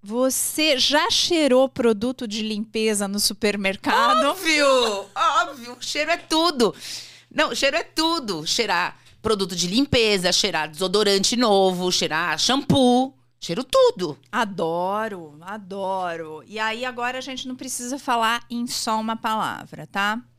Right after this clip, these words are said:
Speaker 1: Pelo que você é mais grata?
Speaker 2: São quatro palavras. Theo, Marie, minha mãe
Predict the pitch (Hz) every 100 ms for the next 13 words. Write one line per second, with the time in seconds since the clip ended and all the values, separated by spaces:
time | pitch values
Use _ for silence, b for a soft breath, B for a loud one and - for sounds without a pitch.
0 | _ B B B B B B _ _ 302
1 | 285 294 294 285 285 254 240 220 165 120
2 | - 196 - _ _ _ _ _ _ _
3 | _ B B B B _ _ _ _ _
4 | _ _ _ _ _ _ _ _ _ _
5 | _ _ _ _ _ _ _ _ _ _
6 | _ _ _ _ _ _ _ _ _ _
7 | _ _ _ _ _ _ _ _ - 175
8 | 170 175 175 185 190 220 202 139 123 147
9 | 147 - - - _ _ _ _ _ _
10 | _ _ _ _ 156 143 165 170 - 160
11 | 165 143 147 147 151 175 _ _ _ _
12 | 147 160 175 139 135 135 143